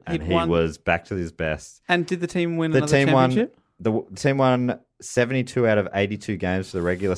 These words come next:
Speaker 1: season, which was the, the, a new record, uh, which was an all-time record then, uh, until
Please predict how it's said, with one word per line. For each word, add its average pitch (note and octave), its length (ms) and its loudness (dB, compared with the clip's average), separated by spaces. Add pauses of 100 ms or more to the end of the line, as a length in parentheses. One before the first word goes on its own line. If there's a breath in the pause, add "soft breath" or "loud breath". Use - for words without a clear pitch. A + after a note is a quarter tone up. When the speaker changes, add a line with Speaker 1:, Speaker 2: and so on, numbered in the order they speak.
Speaker 1:
season, G2 300 0
which A2+ 220 -4
was F2+ 240 -4
the, F2 280 -2 (420)
the, F2 460 -2
a F2+ 80 -4
new F2 220 -2
record, F#2+ 560 -2 (500)
uh, F2+ 220 0
which - 420 -6 (120)
was G2 160 -6
an F#2+ 80 -2
all-time F#2 420 -2
record D#2+ 300 -4
then, E2+ 320 -2 (160)
uh, E2 320 -6
until E2+ 760 -6